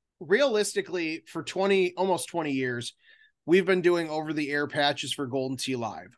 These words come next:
Obviously, those are megs compared to the gigs, but at the end of the day, um, it really comes down to servers and bandwidth. Um, but we're, we're basically taking the, the ground,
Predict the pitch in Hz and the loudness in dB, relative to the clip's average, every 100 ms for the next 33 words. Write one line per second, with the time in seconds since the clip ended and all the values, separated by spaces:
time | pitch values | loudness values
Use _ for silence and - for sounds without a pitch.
0 | _ 165 185 196 196 190 151 165 170 165 | _ 2 6 6 6 4 4 0 0 -2
1 | 160 151 151 147 - 147 160 175 170 - | -4 -2 0 0 -4 -2 2 4 2 -2
2 | 170 147 160 147 139 135 147 160 151 131 | -6 -2 -2 -2 -4 -4 -2 -2 -2 0
3 | 196 196 196 202 269 277 180 151 160 156 | 4 4 2 0 0 0 0 0 0 0
4 | 143 - _ _ _ _ 135 143 139 127 | -2 -8 _ _ _ _ -2 0 0 -2
5 | 107 _ _ _ _ _ _ _ 135 151 | -10 _ _ _ _ _ _ _ -4 2
6 | 214 196 180 160 156 160 165 165 139 - | 4 4 0 0 2 2 2 0 -4 -2
7 | 151 143 - 165 151 160 139 139 127 143 | -2 -2 -2 -2 0 -2 -2 -4 -2 -2
8 | 147 143 143 139 - _ _ _ _ 135 | -2 -2 -4 -6 -12 _ _ _ _ 0
9 | 139 127 120 - _ _ _ _ 160 - | 0 0 -4 -12 _ _ _ _ -10 4
10 | 196 202 196 190 170 170 220 233 202 - | 6 8 8 6 2 4 2 2 -2 0
11 | 196 180 185 170 160 156 151 147 139 135 | 0 2 -2 -4 -8 -2 2 2 0 -4
12 | 135 _ _ _ _ _ _ _ _ - | -8 _ _ _ _ _ _ _ _ -8
13 | 135 160 160 175 170 | 0 4 6 4 0